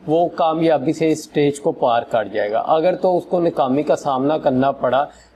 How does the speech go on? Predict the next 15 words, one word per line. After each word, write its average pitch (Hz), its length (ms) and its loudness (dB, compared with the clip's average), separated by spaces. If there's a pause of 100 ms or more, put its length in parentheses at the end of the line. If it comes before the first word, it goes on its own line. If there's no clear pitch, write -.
(120)
तो 185 160 2
उसका 196 420 2
result 170 380 2
क्या 175 200 2
निकल 156 260 2
सकता 151 460 0
है, 143 220 2
उसकी 156 260 -2
fixation - 640 -4
के 160 140 -2
result 139 360 0
क्या 147 180 2
आ 135 160 2
सकते - 360 -4
हैं, 143 140 -2